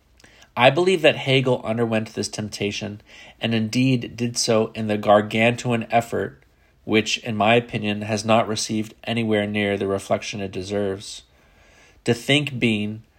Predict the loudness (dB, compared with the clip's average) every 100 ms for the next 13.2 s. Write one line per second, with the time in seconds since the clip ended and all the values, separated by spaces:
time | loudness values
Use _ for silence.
0 | _ _ _ -2 4 4 4 -2 2 6
1 | 6 6 -2 -8 -6 -4 -2 -2 -2 -2
2 | 2 2 2 -6 -8 -8 -8 -2 -2 0
3 | -6 -10 -8 -6 -6 -8 -2 0 0 -2
4 | -4 -4 -2 -4 -8 -10 -6 -8 -8 _
5 | _ _ _ -20 -12 -2 0 0 0 4
6 | 2 2 -2 -2 -2 -2 -2 -2 2 2
7 | 2 -2 -2 0 2 2 0 -6 _ _
8 | -20 -4 -2 0 -2 2 4 4 0 -2
9 | -2 -4 -4 -4 -4 -6 -10 -14 _ _
10 | _ _ _ _ -12 0 0 0 -4 -4
11 | -8 -14 -12 -6 -6 -6 -12 _ -8 -6
12 | -6 -6 -10 -8 -6 -6 -6 -10 -10 -10
13 | -10